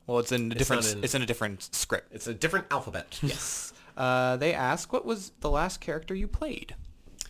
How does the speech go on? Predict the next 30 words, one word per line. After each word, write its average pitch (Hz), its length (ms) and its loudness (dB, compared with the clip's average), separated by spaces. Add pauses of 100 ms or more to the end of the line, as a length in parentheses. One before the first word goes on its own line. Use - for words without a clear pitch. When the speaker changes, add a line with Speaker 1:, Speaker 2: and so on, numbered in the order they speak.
(120)
Speaker 2:
Uh, 117 160 -4
the 127 100 -2
last 190 180 2
character 123 240 2
I 104 80 4
played 101 260 -2
was 95 220 -2
a, 85 420 -2
uh, 65 440 -4 (300)
was 80 380 -6 (100)
a 73 220 -6
Pallid 147 560 2
Elf 120 400 0
Ranger 95 1120 -2
known 82 140 -6
as 78 120 -4
Ilvar 85 480 -4
Umavi. 80 880 -8 (520)
A - 40 -4
little 87 140 -2
Hunter 113 320 -2
Ranger 76 400 -4
action. - 720 -10
And, 71 360 -10
uh, 65 260 -6
he 113 240 -8
was 110 160 -4
deadly 113 480 -2
as 98 140 -2
fuck. - 640 -2